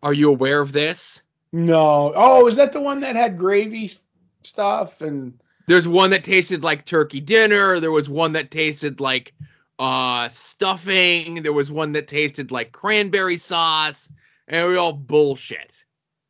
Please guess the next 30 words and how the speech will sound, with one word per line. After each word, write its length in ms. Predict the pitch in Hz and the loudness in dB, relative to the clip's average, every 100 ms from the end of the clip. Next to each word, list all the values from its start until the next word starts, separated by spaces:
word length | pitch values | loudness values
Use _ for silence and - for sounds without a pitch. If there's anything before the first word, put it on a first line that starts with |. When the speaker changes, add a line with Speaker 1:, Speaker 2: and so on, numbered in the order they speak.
| _ _ _ _ - | _ _ _ _ -6
Speaker 2:
Oh, 140 | 190 | -2
who 80 | 269 | 0
knows? 220 | 208 151 | 0 0
The 80 | 175 | -4
cranberry 500 | - 214 175 156 143 | -2 0 0 -2 -4
sauce 300 | - 127 123 | -8 -12 -12
might 180 | 127 120 | -16 -14
be 80 | 120 | -10
good. 120 | 123 | -8
I'm 80 | 135 | -10
a 40 | |
cranberry 520 | - 131 120 117 110 | -12 -14 -12 -14 -14
guy. 180 | 107 107 - - - | -12 -14 -14 -18 -4
And 180 | 208 196 | 4 6
the 60 | 185 | 6
one 340 | 175 208 320 | 6 2 2
thing 240 | 277 269 247 | -4 -6 0
that 100 | 220 | 2
I 80 | 185 | 2
didn't 380 | 151 185 185 | 0 -2 -2
ask 300 | 160 151 147 170 | -4 -6 -6 -6
you, 80 | 156 | -4
and 80 | |
it's 160 | 147 160 | -4 -4
in 100 | 156 | -2
my 140 | 151 | -2
brain 340 | 151 151 151 143 | -2 -2 -2 -4
now, 440 | 139 131 117 117 _ _ _ - | -6 -10 -14 -16 _ _ _ -2
um, 360 | 160 151 143 - _ _ - | 2 2 0 -12 _ _ -16
h-, 200 | - | -10